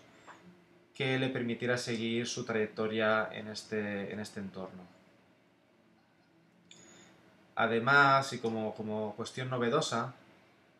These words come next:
estos robots incorporaban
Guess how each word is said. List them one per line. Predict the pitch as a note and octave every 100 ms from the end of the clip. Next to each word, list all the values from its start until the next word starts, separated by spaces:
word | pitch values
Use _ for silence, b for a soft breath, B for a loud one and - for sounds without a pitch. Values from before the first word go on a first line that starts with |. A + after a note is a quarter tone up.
| _ -
estos | B2+ - C3
robots | B2 A#2+ B2+ B2+ B2 - -
incorporaban | A#2 A2 A2+ - A2 A#2 B2 B2 B2 A#2+